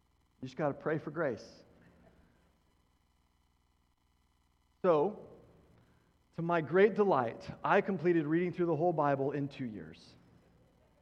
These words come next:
It's a rhythm of grace, guys. Come on. It was the YouVersion Bible app,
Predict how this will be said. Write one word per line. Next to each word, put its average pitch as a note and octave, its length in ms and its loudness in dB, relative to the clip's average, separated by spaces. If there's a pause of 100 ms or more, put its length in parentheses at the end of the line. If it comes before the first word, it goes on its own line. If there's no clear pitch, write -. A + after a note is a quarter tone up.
(2250)
It's D3+ 160 -8
a F#3+ 60 2
rhythm F#3+ 280 2
of F3 140 -2
grace, G3 360 0
guys. D3+ 280 -4 (340)
Come F3+ 140 -6
on. C3+ 120 -8 (1080)
It F3 60 4
was F3+ 160 6
the E3 120 2
YouVersion A3+ 600 4
Bible D#3+ 360 4
app, C#3+ 380 0